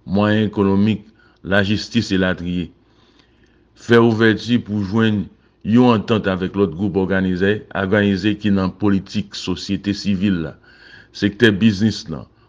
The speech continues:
pou pèmèt tout nou, tout sòti nan kriz gouvènans lan. Monte yon komisyon ankèt pou konprann nivo esplikasyon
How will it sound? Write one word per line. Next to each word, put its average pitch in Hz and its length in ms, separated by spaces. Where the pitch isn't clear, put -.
pou 95 160
pèmèt 101 420
tout 104 220
nou, 101 140
tout 127 160
sòti 107 480
nan 90 160
kriz 98 260
gouvènans 87 540
lan. 65 140
Monte 123 380
yon 123 140
komisyon 110 600
ankèt 120 380
pou 104 140
konprann 101 580
nivo 110 480
esplikasyon 98 920